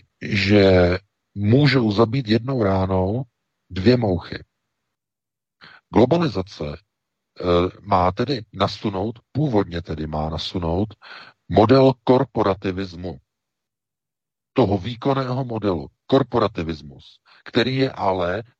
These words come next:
položený na základech neofeudalismu, tedy nevolnictví. A to si musíme teď vysvětlit. Korporativismus položený na základech neofeudalismu, který vychází z neomarxismu.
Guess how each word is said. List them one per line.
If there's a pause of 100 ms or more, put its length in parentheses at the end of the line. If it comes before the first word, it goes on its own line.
(320)
položený
na
základech
neofeudalismu,
tedy
nevolnictví. (1200)
A
to
si
musíme
teď
vysvětlit. (360)
Korporativismus (140)
položený
na
základech
neofeudalismu,
který
vychází
z
neomarxismu.